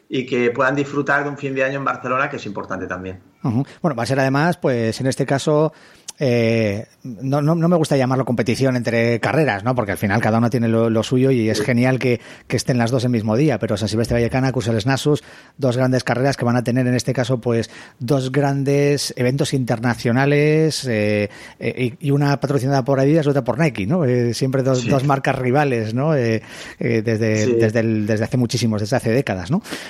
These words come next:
Speaker 2: Em, y eso, bueno, pues eso, hay que unos con atletas, eh, Nike, ¿no? Eh, y otros con atletas Adidas, entiendo, ¿no? Que, que, que de eso se trata también, ¿no? Que vayan cada las cosas con, con las marcas.
Speaker 1: Sí, nosotros, por ejemplo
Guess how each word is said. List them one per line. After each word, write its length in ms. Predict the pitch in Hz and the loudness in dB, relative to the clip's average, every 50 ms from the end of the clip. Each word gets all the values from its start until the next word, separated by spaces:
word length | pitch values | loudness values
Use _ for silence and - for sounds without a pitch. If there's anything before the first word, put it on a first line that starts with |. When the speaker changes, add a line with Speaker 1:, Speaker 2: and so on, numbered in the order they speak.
| - - _ | -18 -8 _
Speaker 2:
Em, 480 | - 135 120 113 113 110 107 107 110 113 | 0 0 2 2 2 2 2 2 0 0
y 120 | 117 117 120 | 0 0 0
eso, 180 | 120 123 117 | 2 2 0
bueno, 180 | 110 113 110 117 | 0 0 0 0
pues 160 | 107 110 101 | -2 -2 -4
eso, 120 | 110 110 117 | -2 -2 -2
hay 60 | 110 | -2
que 280 | - 107 107 110 - 120 | 0 0 0 0 0 0
unos 200 | 135 139 135 - | 0 0 0 0
con 100 | - 123 101 | 0 0 0
atletas, 520 | 98 107 117 110 127 127 127 120 - - | 2 0 0 2 2 0 0 0 0 0
eh, 260 | 139 131 127 123 123 127 | 2 2 4 2 4 4
Nike, 400 | 147 151 143 131 151 160 190 170 | 2 2 2 0 0 2 2 2
¿no? 240 | 135 143 180 196 | 0 -2 -2 -2
Eh, 320 | 175 135 120 113 110 113 120 | -2 -2 -2 -2 -4 -4 -4
y 80 | 117 120 | -4 -4
otros 200 | 113 - 117 - | -2 -4 -4 -2
con 100 | - 117 | -2 -2
atletas 300 | 104 110 117 - 104 104 | 0 0 -2 -2 -2 -4
Adidas, 240 | 113 120 117 101 110 | -2 -4 -4 -2 -4
entiendo, 340 | 107 101 117 110 95 101 | -4 -2 -2 -2 -2 -2
¿no? 80 | 113 117 | -4 -4
Que, 280 | 104 101 101 101 95 - | -4 -4 -4 -4 -6 -6
que, 160 | - 107 98 | -6 -8 -6
que 180 | - 143 - 101 | -4 -4 -2 -2
de 60 | 110 | -2
eso 120 | 107 120 | 0 -2
se 100 | 110 120 | -2 -2
trata 260 | 104 120 123 104 110 101 | 0 -2 -2 -2 -2 -2
también, 280 | 113 104 95 92 87 | -2 -2 -2 -4 -4
¿no? 80 | 107 120 | -2 -2
Que 80 | 117 | 0
vayan 140 | 107 110 110 107 | 0 0 0 0
cada 120 | 113 107 | -2 -2
las 140 | 110 107 - | -4 -4 -4
cosas 200 | - 107 107 101 | -6 -6 -6 -6
con, 200 | - 110 101 98 | -4 -4 -4 -4
con 140 | - - 104 | -4 -4 -2
las 120 | 101 95 | -2 0
marcas. 280 | 98 98 - - - - - | -2 -2 -4 -6 -12 -14 -6
Speaker 1:
Sí, 120 | - 170 175 | -2 2 2
nosotros, 400 | 170 156 143 170 156 175 185 180 | 2 4 2 2 2 2 2 2
por 100 | 202 190 170 | 2 0 0
ejemplo 540 | - - 160 160 160 185 185 180 170 165 | 2 0 -2 0 2 4 4 4 2 0